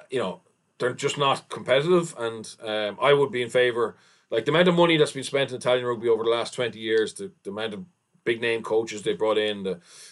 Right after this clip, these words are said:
um, uh, the investment that's been made, and just haven't, uh, got better. And,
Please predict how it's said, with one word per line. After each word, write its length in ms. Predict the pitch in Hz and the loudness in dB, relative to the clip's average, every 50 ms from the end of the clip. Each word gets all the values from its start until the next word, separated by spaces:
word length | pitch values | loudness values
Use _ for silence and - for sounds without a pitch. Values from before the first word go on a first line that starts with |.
| _ _ | _ _
um, 520 | - 104 101 101 98 98 95 95 95 92 - _ _ _ - - - | -6 -4 -2 -2 -2 -4 -6 -8 -10 -12 -16 _ _ _ -20 -20 -16
uh, 460 | - 92 98 95 80 90 95 90 82 | -14 -12 -12 -10 -8 -6 -6 -6 -6
the 80 | 82 104 | -6 -4
investment 400 | 104 104 117 117 - - 117 110 | 0 0 0 0 0 -4 -8 -10
that's 120 | 101 92 | -10 -10
been 160 | - 107 104 | -8 -8 -4
made, 240 | 104 110 110 113 107 | 0 0 0 0 0
and 200 | 107 101 98 95 | -2 -2 -4 -6
just 240 | 90 - 156 139 - | -6 -4 -4 -4 -4
haven't, 540 | - 113 120 123 117 120 110 95 - - - _ _ _ _ _ _ _ _ _ _ _ _ - | -2 0 0 0 0 -2 -6 -10 -12 -14 -16 _ _ _ _ _ _ _ _ _ _ _ _ -8
uh, 600 | 117 110 104 101 95 92 92 92 90 92 90 87 87 - | -4 -4 -2 -2 -2 -4 -4 -4 -4 -4 -6 -8 -8 -6
got 240 | - 107 101 - - | -4 -4 -4 -2 0
better. 380 | 107 113 131 151 156 147 147 - | 0 4 4 4 4 2 0 -6
And, 440 | 104 104 104 104 104 104 101 95 92 | -8 -8 -8 -6 -8 -10 -12 -12 -12